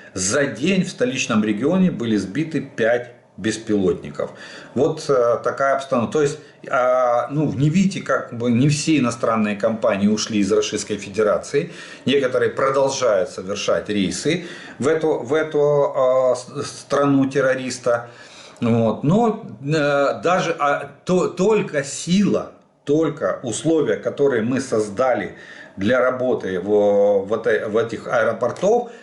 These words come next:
вынуждают иностранных, иностранных, э, компаний уходить с российского,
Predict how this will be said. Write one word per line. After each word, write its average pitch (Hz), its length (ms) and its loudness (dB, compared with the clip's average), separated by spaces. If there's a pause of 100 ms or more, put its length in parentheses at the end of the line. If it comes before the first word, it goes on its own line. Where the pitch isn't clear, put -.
вынуждают 139 1120 0
иностранных, 104 840 -2 (340)
иностранных, 117 800 0
э, 107 240 2
компаний 123 760 0 (180)
уходить 147 680 -2
с - 100 -8
российского, 110 800 0